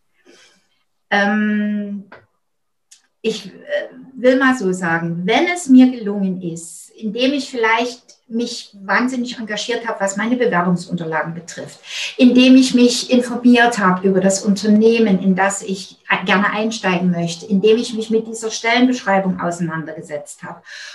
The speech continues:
oder indem ich eine super Initiativbewerbung gemacht habe, mich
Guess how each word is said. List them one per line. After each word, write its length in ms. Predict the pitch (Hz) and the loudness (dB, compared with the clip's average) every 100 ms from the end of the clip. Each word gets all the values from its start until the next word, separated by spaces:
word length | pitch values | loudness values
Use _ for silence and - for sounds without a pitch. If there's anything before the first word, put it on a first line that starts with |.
| - | 2
oder 240 | 220 214 | 4 4
indem 320 | 208 202 220 233 | 0 4 4 4
ich 140 | - | -4
eine 100 | 226 | -8
super 460 | 247 240 240 - - | -8 -8 -6 -6 -4
Initiativbewerbung 1300 | 226 220 208 208 269 277 - 240 165 165 180 180 - _ - | -4 -2 -4 -2 0 0 -2 -4 -2 -4 -2 -4 -6 _ -4
gemacht 560 | 185 214 254 - - | 0 2 0 -4 -10
habe, 380 | 180 151 165 165 - - - | -6 -6 -6 -14 -18 -20 -8
mich 460 | 226 262 - - | 2 2 2 -8